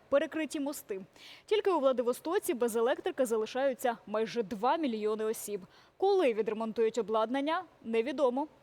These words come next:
Біля берегів Камчатки стався землетрус.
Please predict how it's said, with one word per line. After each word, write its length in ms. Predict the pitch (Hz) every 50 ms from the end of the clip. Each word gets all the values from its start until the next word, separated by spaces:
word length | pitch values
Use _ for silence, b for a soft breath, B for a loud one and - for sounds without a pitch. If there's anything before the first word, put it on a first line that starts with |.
| _ _ _ _ _ _ _ _ _ _ _ _ _ B B B B B B B B B B -
Біля 200 | 262 359 330 339
берегів 440 | 247 226 285 277 277 247 311 392 381
Камчатки 640 | - 320 254 247 - - 285 311 - - - 392 359
стався 500 | - - 254 220 220 - - 294 277 277
землетрус. 840 | 196 202 240 226 226 240 277 277 - 269 226 220 220 - - -